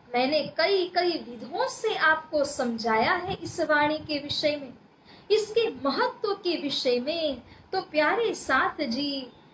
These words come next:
इंद्रावती सखी का यह आग्रह है,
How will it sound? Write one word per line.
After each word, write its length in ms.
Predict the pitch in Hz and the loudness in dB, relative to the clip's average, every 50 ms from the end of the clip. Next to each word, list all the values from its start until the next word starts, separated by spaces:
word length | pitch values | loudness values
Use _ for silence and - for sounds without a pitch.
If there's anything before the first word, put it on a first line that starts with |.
| - - - _ _ _ _ _ - _ _ - | -20 -20 -20 _ _ _ _ _ -20 _ _ -6
इंद्रावती 680 | 330 349 349 381 453 508 523 523 523 523 - 466 453 440 | 0 2 4 4 4 4 4 2 0 2 2 2 2 2
सखी 420 | - - 359 359 359 - 427 403 | 2 2 0 0 0 -2 -2 -2
का 200 | 403 - 415 403 | 0 0 0 2
यह 260 | 370 302 339 349 359 | 2 2 2 4 4
आग्रह 800 | 349 349 - - 262 262 254 - 247 233 262 262 254 381 440 392 | 4 2 2 0 0 0 0 2 2 2 2 2 2 2 0 0
है, 500 | - 294 330 320 311 302 285 254 254 | 2 2 4 4 6 4 4 2 -2